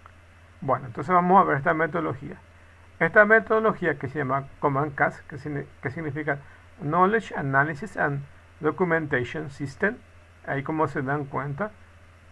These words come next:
es un análisis del conocimiento y sistemas de documentación, por lo que su nombre ya lo dice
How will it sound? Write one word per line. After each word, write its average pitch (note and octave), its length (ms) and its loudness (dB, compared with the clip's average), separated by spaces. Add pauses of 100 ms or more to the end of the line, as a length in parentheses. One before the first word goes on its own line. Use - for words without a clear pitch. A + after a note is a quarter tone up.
(1040)
es E3 240 0
un F3 220 -4
análisis D#3+ 800 0 (1000)
del D#3 200 2
conocimiento F3+ 840 -2 (440)
y F#3+ 140 -2
sistemas D3 500 -2
de D3 120 0
documentación, D3+ 840 -2 (300)
por C3 140 -2
lo C3 120 -4
que D3 280 -2
su F#3+ 160 0
nombre D3+ 340 2
ya D#3 100 2
lo G3 160 0
dice C#3+ 320 -4